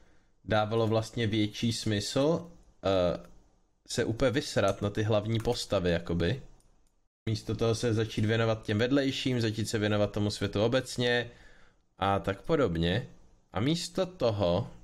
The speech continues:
si ty filmaři, kurva, teď to nebude stačit ani jedno z toho, no nevadí. Místo toho si ty filmaři prostě soustředěj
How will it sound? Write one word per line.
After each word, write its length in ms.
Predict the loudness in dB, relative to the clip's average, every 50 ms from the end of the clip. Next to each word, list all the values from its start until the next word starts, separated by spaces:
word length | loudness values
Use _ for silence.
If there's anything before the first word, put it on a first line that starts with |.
| -20 -20 -20 -20 _ _ _ _ _ _ _ _ _ _ _ _ _ _ _ _ _ _ -4
si 100 | -4 -2
ty 120 | -2 -2
filmaři, 800 | -4 0 0 2 2 2 2 2 0 0 0 0 0 -2 -4 -6 -12
kurva, 340 | -8 -6 -4 -2 -2 -2 -4
teď 220 | -4 -6 -8 -8
to 100 | -4 -2
nebude 220 | -2 0 0 0 -2
stačit 400 | -4 -6 -10 -8 -8 -10 -6 -4
ani 140 | -2 -2 -2
jedno 240 | -2 -2 -2 -4
z 80 | -6 -6
toho, 320 | -12 -10 -10 -8 -6 -6
no 120 | -4 -2 -2
nevadí. 500 | 0 0 0 0 0 0 -2 -4 -6 -8 -12 -18 -20 -20 -20 -20 -20 -20 _ _ _ _ -4
Místo 260 | -4 -4 -2 -4 -2
toho 160 | 0 0 -2
si 120 | -2 -4
ty 100 | -6 -6
filmaři 440 | -4 -2 -2 0 0 0 2 0 0
prostě 400 | -2 0 -2 -2 -2 -2 -2 -4
soustředěj 1160 | -2 0 0 0 0 -2 -4 -8 -6 -2 -2 0 0 2 2 2 2 2 2 2 0 -2 -4